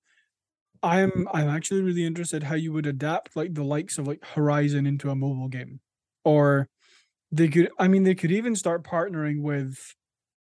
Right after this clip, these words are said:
actually, no, no, that wouldn't make sense because why would the partners just not make their own mobile game? Ignore me. But, like, it, it's, it just opens up, like, a, an entirely new world of possibilities for PlayStation and PlayStation gamers and people who play games on their phone,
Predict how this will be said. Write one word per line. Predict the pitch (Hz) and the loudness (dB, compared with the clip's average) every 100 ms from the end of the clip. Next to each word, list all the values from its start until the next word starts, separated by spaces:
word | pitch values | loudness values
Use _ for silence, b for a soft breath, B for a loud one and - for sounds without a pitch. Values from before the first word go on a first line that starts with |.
| _ | _
actually, | 151 139 - 135 | -8 -6 -4 -2
no, | 135 131 120 _ - | 0 -2 -6 _ -6
no, | 131 127 131 | -4 -4 -4
that | 135 135 | -4 -2
wouldn't | 135 | -2
make | 135 139 | -2 -2
sense | 139 135 139 | 0 -2 -2
because | 139 - 131 | -4 -2 -2
why | 139 | 0
would | 135 135 | 0 -2
the | |
partners | 135 147 147 131 | -4 -6 -4 -4
just | 143 - | -4 -4
not | 143 139 143 | -4 -4 -4
make | 147 147 | -6 -2
their | 151 | -2
own | 165 | 0
mobile | 135 123 | -2 -4
game? | 123 127 127 _ _ | -10 -12 -16 _ _
Ignore | 190 196 | 0 0
me. | 123 127 B B B B - | 0 -6 B B B B 2
But, | 190 190 - _ _ _ _ _ _ _ _ _ _ _ _ _ _ - | 6 6 4 _ _ _ _ _ _ _ _ _ _ _ _ _ _ -4
like, | 170 - | -2 2
it, | 180 - | 0 2
it's, | 196 190 - _ - | 0 0 -8 _ 0
it | 220 | 4
just | 233 277 | 4 4
opens | 277 214 240 269 247 | 8 8 8 4 2
up, | 220 | 2
like, | 196 185 | 4 4
a, | 170 175 | 4 4
an | 170 | 2
entirely | 165 180 180 175 | 0 2 2 4
new | 175 165 | 2 0
world | 156 151 | 0 -2
of | 156 | -4
possibilities | - 160 147 139 143 151 147 | -4 -4 -4 -6 -4 -4 -4
for | 151 | -6
PlayStation | 143 156 156 156 151 147 147 | -4 -4 -2 -2 -2 0 0
and | 147 147 | -2 -4
PlayStation | 147 147 147 143 143 | -6 -4 -4 -2 -4
gamers | 131 135 170 170 | -4 -4 -6 -4
and | 151 170 170 160 | 0 2 0 0
people | 160 175 170 | -2 2 2
who | 165 175 | 2 -2
play | 185 180 | -2 0
games | 175 190 185 | 0 -4 -4
on | 185 | -4
their | 190 | -6
phone, | 185 202 135 | -4 -4 -4